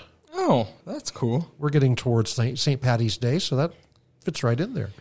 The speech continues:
Speaker 1: Well, you know, Mike, if you are interested in seeing just how strong you still are, the Gilead Fitness Center is, uh, going to be hosting a liftathon, and it's their annual. It's gonna be Saturday, the twenty-fourth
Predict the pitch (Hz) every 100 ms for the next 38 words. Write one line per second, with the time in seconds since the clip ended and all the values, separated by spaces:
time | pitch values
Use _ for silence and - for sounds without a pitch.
0 | - 165 180 262 226 123 120 - - 175
1 | 196 139 - 156 175 165 139 - 170 170
2 | 147 - - 92 101 117 120 - - 156
3 | 131 123 120 131 123 - 165 143 - -
4 | 143 185 156 117 - 113 107 110 110 123
5 | - _ _ 131 131 123 123 131 151 175
6 | 165 131 120 - - 220 156 - - 117
7 | 143 170 - - - - 117 156 135 127
8 | - - 131 - 139 120 - 123 135 143
9 | 135 127 135 135 135 143 139 139 120 117
10 | 185 208 156 151 123 117 120 165 - -
11 | - - _ _ 135 127 127 123 135 131
12 | - 143 143 147 156 156 160 151 143 127
13 | 151 151 151 127 120 131 123 - 151 151
14 | 190 185 - 175 180 196 - - -